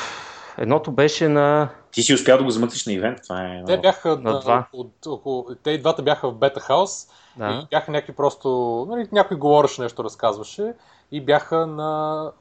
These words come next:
Speaker 3: Бета Хаус, да мекна около
Speaker 1: Две минути пеша от нас.
Speaker 3: две минути, може би под една минута пеша от, <laughs> от, от тях, т.е. това е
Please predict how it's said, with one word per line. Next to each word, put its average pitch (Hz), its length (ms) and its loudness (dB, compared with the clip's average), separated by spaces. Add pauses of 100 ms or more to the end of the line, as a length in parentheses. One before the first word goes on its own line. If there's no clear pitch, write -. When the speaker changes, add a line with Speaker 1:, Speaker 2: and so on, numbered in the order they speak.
(640)
Speaker 3:
Бета 123 260 -6
Хаус, 117 200 2
да 117 80 -8
мекна 117 280 -4
около 123 640 0 (680)
Speaker 1:
Две 127 240 -2
минути 123 200 2 (120)
пеша - 240 0
от 98 160 -2
нас. 98 320 -8
Speaker 3:
две 120 140 2
минути, 113 500 -4
може 156 220 0
би 143 60 -10
под 160 240 2
една 143 200 4
минута 104 320 -4
пеша - 280 -6
от, - 340 -6 (360)
<laughs> - 400 -14
от, 127 220 -2
от 147 200 -4
тях, 127 320 2
т.е. 131 140 4
това 127 380 4
е 117 100 0